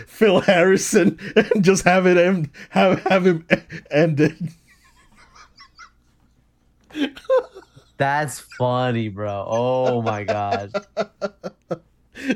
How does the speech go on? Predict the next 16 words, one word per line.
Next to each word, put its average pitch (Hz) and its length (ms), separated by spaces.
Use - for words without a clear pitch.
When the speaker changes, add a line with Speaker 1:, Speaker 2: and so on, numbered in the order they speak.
Speaker 2:
Not 143 300
Speaker 1:
Bring - 0
back, - 20
Speaker 2:
Harrison. 113 920
Speaker 1:
bring 208 520
back 220 260
Phil 165 200
Harrison 151 840
and 139 160
have 135 340
him 127 200
end 117 260
it 110 140
all. 117 640
<laughs> - 40
Um, 135 440